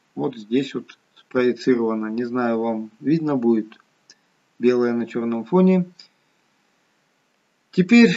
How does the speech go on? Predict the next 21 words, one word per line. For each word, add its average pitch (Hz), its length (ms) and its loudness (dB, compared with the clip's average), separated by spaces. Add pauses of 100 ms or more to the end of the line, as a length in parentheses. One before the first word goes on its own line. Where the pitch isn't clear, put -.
когда 170 360 6
развертка 156 580 2
сделана, 196 760 6 (260)
делаем 156 640 2
U 131 360 0
V 175 420 2 (180)
Smart 139 560 -2 (100)
U 127 240 -2
V 131 140 0
Project. 123 580 0
Здесь 127 360 -2
вот 117 160 -6
можно 117 600 -4 (540)
Island 120 540 -4 (340)
Margin 151 840 -4
поставить 135 920 -2 (360)
ноль 131 280 -2
ноль 123 240 -4
три. 110 400 -4 (1080)
Ставим 123 640 -2
ок. 180 500 2